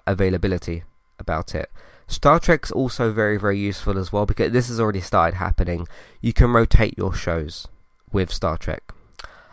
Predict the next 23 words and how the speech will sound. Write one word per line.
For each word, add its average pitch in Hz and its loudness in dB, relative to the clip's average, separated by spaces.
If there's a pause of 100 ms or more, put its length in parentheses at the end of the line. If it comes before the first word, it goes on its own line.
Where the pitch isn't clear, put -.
(140)
uh, 95 2
which 101 0
is 107 -2
something 110 0
that 98 -2
the 104 -2
C 107 0
W 92 0
with 90 -2
D 92 -2
C 87 -6
needed 87 -2
to 95 -2
learn 85 -2
about 87 -2
sooner 90 0
rather 87 -2
than 85 -4
later, 87 -2
but 87 -4
they 85 -4
didn't. - -8
<laughs> - -18